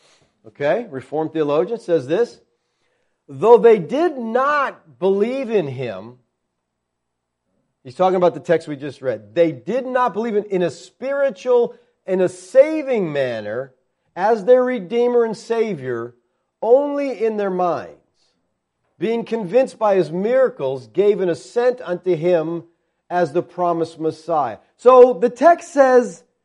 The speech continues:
they believed, and Gill says they didn't believe in a spiritual and saving manner.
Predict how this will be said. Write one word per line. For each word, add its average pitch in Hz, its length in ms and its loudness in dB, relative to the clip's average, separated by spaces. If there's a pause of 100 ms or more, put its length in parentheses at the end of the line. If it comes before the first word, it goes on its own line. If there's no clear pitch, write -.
(140)
they 277 260 4
believed, 302 680 2 (100)
and 190 220 -6
Gill 294 240 2
says 226 540 2 (320)
they 330 160 0
didn't 359 160 4
believe 277 320 2
in 214 80 2
a 160 240 2 (300)
spiritual 175 540 0
and 127 80 -8
saving 151 340 -4
manner. 98 200 -16